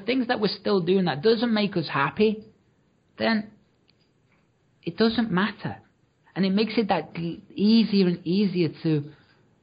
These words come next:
to just transition away from it or let it go. And the thing is about that is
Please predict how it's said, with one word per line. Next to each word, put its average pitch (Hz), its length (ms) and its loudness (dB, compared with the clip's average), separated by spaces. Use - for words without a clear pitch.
to 285 60 -4
just - 320 -6
transition 143 480 -2
away 196 280 4
from 92 200 -8
it - 60 -20
or 160 180 6
let 180 300 2
it 160 180 -4
go. 131 340 0
And 170 140 2
the 190 80 2
thing 359 320 -2
is 196 140 4
about 160 360 0
that 254 280 -4
is 180 280 -4